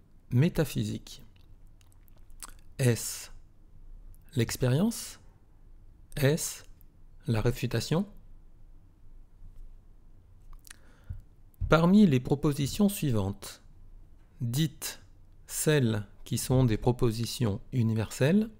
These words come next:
et celles qui sont des propositions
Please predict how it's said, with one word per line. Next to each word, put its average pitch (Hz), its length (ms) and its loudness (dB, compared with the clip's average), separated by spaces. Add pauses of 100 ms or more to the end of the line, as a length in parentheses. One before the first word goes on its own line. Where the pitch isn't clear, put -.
(1160)
et 135 100 0
celles 170 500 2 (600)
qui 123 120 0
sont 156 200 0
des 147 100 2
propositions 113 720 0